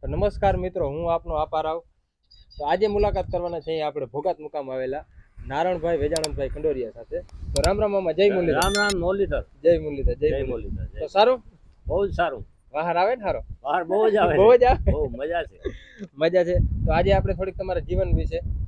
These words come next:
Speaker 1: તમે જે જૂના કામ કરતા, ખેતીવાડીના, શિક્ષણના, બાળપણના, તો એવી વાતો કરવાના છે. તો આપણે શરૂઆત કરીએ તમારા બાળપણથી.
Speaker 2: બાળપણની તો હું કરું ને,
Speaker 1: હા.
Speaker 2: લખાવાનું ખેતર.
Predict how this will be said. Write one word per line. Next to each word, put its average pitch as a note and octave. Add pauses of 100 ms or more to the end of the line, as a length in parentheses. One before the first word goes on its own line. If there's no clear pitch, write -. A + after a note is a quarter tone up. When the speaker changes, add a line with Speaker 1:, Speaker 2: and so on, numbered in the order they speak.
(160)
Speaker 1:
તમે D3+
જે D3
જૂના D#3
કામ D3+
કરતા, C#3
ખેતીવાડીના, C3
શિક્ષણના, C3+
બાળપણના, B2 (360)
તો C#3
એવી D#3+
વાતો F3
કરવાના D#3+
છે. C#3
તો C#3+
આપણે D3
શરૂઆત G3
કરીએ G3+
તમારા F3
બાળપણથી. D#3 (500)
Speaker 2:
બાળપણની F#3+
તો G3+
હું G3+
કરું A3+
ને, F#3 (120)
Speaker 1:
હા. C3 (440)
Speaker 2:
લખાવાનું G3
ખેતર. F3+